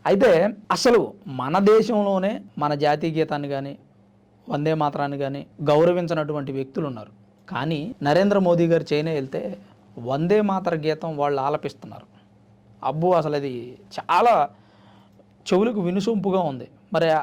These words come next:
ఆ, సంగీత పరికరాలు ఏంటియో కానీ అవి వాటి పేర్లు కూడా నాకు సరిగ్గా తెలీదు. మీకు ఏదైనా ఐడియా ఉంటే కామెంట్ చేయండి.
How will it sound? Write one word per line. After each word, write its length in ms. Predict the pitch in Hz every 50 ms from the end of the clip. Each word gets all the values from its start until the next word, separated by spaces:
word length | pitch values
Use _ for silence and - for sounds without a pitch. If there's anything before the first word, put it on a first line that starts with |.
| - -
ఆ, 280 | - 143 139 135 131 131 -
సంగీత 300 | - 180 190 220 247 202
పరికరాలు 500 | 202 165 190 185 180 190 190 190 175 160
ఏంటియో 400 | 151 160 180 180 196 185 180 170
కానీ 180 | 156 143 143
అవి 180 | 143 147 202 233
వాటి 200 | 180 147 151 156
పేర్లు 260 | - 160 170 170 175
కూడా 120 | 190 180 165
నాకు 120 | 147 131
సరిగ్గా 220 | - 135 127 127
తెలీదు. 360 | 131 135 139 151 151 143 156 180
మీకు 200 | 165 147 143 147
ఏదైనా 200 | 139 139 135 135
ఐడియా 180 | 143 160 165
ఉంటే 120 | 151 147 -
కామెంట్ 340 | - 139 135 147 143 131
చేయండి. 240 | 123 117 107 110 -